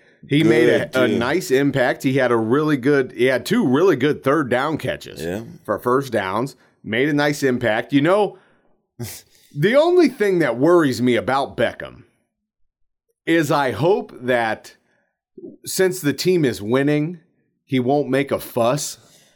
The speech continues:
Speaker 2: Right.
Speaker 1: But it does bother me, or it does worry me, that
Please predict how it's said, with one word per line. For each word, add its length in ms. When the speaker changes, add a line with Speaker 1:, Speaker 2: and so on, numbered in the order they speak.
Speaker 2:
Right. 120
Speaker 1:
But 160
it 260
does 360
bother 540
me, 340
or 140
it 80
does 200
worry 440
me, 380
that 540